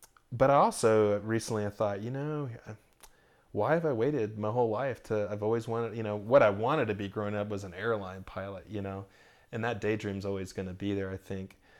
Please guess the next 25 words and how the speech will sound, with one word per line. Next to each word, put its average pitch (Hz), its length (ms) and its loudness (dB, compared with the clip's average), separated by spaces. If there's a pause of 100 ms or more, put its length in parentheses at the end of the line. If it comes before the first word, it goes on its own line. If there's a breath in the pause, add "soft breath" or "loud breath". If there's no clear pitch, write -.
(320 soft breath)
But 113 240 4
I 107 100 6
also, 110 720 4
uh, 101 340 0
thought, 101 360 2
you 123 100 -2
know, 123 240 -2
well, 117 340 0
I 107 40 -4
mean, 104 320 -2 (440)
at 98 60 -6
least 113 220 -2
try 123 260 2
to 147 60 -6
go 120 200 2
up 143 220 0
in 120 80 -2
the 117 80 -2
air. 113 380 -6 (300)
And, 113 440 0
uh, 107 420 2 (380 soft breath)
it's 131 200 0
expensive, - 760 0
<laughs> - 20 -10
so - 360 8